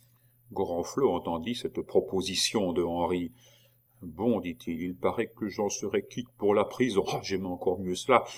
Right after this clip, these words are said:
que l'estrapade, et pourvu que l'on me nourrisse bien. » « Non pas, » dit Chicot, « inutile, il suffit que tu me permettes de l'emmener. » « Où cela ? » « Euh, chez moi. » «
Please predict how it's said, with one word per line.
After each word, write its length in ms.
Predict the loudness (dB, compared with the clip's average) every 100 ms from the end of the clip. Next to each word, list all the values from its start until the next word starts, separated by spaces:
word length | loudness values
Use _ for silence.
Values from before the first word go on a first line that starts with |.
| -2
que 100 | 6
l'estrapade, 760 | 6 6 6 6 8 6 6 4
et 60 | -4 -14 -20 -4
pourvu 460 | -2 -2 -4 -6
que 80 | -2
l'on 240 | 0 0 0
me 140 | -4
nourrisse 460 | 0 0 0 -4 -6
bien. » « 460 | -2 0 2 0 -2 -12 _ _ -20 -20 _ _ _ 6
Non 120 | 10
pas, » 300 | 12 12 10
dit 100 | 6
Chicot, « 440 | -2 -6 2 4 6
inutile, 580 | 2 0 4 4 4 -2 -12 -8 -2
il 100 | -2
suffit 400 | -2 -4 -4 0
que 100 | 0
tu 260 | 2 0
me 140 | 2 6
permettes 480 | 6 8 6 4
de 140 | 2 4
l'emmener. » « 600 | 8 8 8 6 6 4 _ _ _ _ -20 -10
Où 60 | -8
cela ? » « 540 | -6 4 6 6 0 -18 _ _ -4
Euh, 140 | 2 4
chez 180 | 4
moi. » « 480 | 6 8 8 6 -4